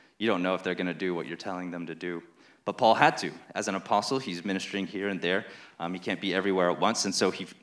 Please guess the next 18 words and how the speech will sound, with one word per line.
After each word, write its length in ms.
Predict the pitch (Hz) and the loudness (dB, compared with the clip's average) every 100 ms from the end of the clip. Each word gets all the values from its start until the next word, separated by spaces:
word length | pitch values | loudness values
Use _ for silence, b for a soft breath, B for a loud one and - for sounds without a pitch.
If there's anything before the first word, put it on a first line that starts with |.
| - | -6
sends 300 | - 160 160 | 4 4 6
this 200 | 127 - | 2 2
letter, 160 | 98 98 | 2 2
First 260 | 139 131 | 2 0
Corinthians, 540 | - 95 87 90 - - B B B | 0 -2 -2 -2 -2 -6 B B B
um, 360 | 90 95 95 82 | 2 4 4 0
sort 260 | - 120 | 2 2
of 100 | 110 | 0
to 180 | - 113 | -4 -6
judge 560 | 107 - 113 120 104 - | -6 2 6 6 4 -4
this 220 | 90 87 | -4 -2
situation, 680 | - 107 101 92 92 - 87 | -2 -2 0 0 -2 -8 -6
and, 240 | 95 90 98 | -6 -4 -4
and 180 | 95 | -2
we'll 280 | 92 87 - - _ _ | -2 -4 -6 -20 _ _
get 120 | - 101 | -8 -6
into 220 | 98 98 | -4 0
that, 320 | 92 82 B | 0 0 B